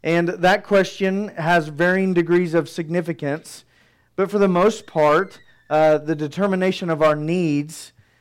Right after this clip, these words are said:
governs most of our thinking and most of our behavior. From the mundane areas of life to the most, uh,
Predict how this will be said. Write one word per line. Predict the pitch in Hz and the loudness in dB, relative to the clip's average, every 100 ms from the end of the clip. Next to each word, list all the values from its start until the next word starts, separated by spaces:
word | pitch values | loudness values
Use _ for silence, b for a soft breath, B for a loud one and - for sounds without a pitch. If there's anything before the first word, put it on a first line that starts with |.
| _ - | _ -4
governs | 151 180 180 180 151 | 2 4 4 -2 -2
most | 165 165 165 | -2 -2 -2
of | 151 | 2
our | 151 | 2
thinking | 147 170 160 160 | 2 -4 -4 -4
and | 151 | -2
most | 143 143 | -2 -4
of | 135 | -4
our | 135 | -4
behavior. | 131 120 151 127 110 - _ _ _ _ _ _ _ | -4 -2 -2 -2 -10 -16 _ _ _ _ _ _ _
From | 151 | -8
the | 147 | -6
mundane | 147 170 175 175 165 | 0 0 2 2 2
areas | 160 160 160 147 | 0 2 2 0
of | 139 | 0
life | 143 147 151 - | 2 4 2 -2
to | - | -8
the | 139 | -4
most, | 143 147 151 - _ b b b | 0 2 0 -4 _ b b b
uh, | 143 143 139 | -2 0 0